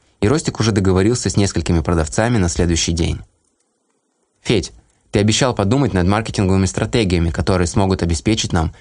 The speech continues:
стабильный поток клиентов", обратился я к своему партнеру. "Есть у тебя какие-то идеи?" Федя кивнул и широко улыбнулся, обнажив свои ровные белоснежные зубы. Его челка была стильно приподнята лаком наверх,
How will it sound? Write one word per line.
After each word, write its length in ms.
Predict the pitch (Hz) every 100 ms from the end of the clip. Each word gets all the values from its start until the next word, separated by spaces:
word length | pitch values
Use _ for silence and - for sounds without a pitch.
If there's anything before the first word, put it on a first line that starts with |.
| _
стабильный 440 | - 95 90 95 87
поток 340 | 87 95 -
клиентов", 560 | 98 98 90 82 - - _ _ _ _
обратился 540 | 78 87 85 104 -
я 40 | 90
к 40 |
своему 260 | - 90 87
партнеру. 460 | 92 - 85 78 - _ _ _ _ _ _ _ _ _
"Есть 260 | - 120 -
у 40 |
тебя 160 | 113 95
какие-то 420 | 95 92 92 92
идеи?" 380 | 92 104 85 101 _ _ _ _ _ _ _ _ _ _ -
Федя 180 | 95
кивнул 440 | 87 85 90 110 123 _ _
и 80 | -
широко 400 | 92 92 90 151
улыбнулся, 520 | 147 113 104 87 -
обнажив 440 | - 90 90 87 104
свои 200 | - 87
ровные 360 | 95 107 110
белоснежные 640 | 87 90 82 92 85 87 85
зубы. 360 | 90 78 78 - _ _ _
Его 180 | 101 107
челка 360 | - 131 135
была 200 | 95 92
стильно 320 | 87 - 147 127
приподнята 520 | 98 107 104 92 90
лаком 320 | 90 - 87
наверх, 420 | 82 95 123 -